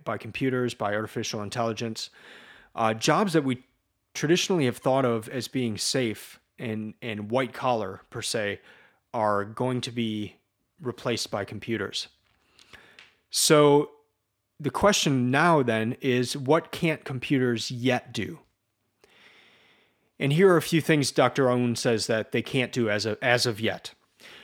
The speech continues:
"No computer has yet displayed creativity, entrepreneur-, entrepreneurialism, or cultural agility.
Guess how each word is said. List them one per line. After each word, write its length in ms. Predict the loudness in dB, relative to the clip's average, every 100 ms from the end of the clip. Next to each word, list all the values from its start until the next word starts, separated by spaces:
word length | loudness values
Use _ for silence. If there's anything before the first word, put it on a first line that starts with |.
| -2
"No 160 | 2 2
computer 480 | 0 0 2 2
has 180 | 2 -2
yet 200 | -2 -2
displayed 480 | -4 -4 0 0 0
creativity, 880 | -2 -2 -2 -2 -4 -4 -4 -6 -10 _ _ -4
entrepreneur-, 600 | -2 -2 -4 -2 0 0 -4 -4
entrepreneurialism, 1160 | -4 -4 -4 0 2 2 0 -2 -4 -4 -6 -10 -8
or 180 | -6 -6
cultural 720 | -4 -2 -2 -2 0 -2 -4
agility. 580 | -6 -4 -6 -8 -12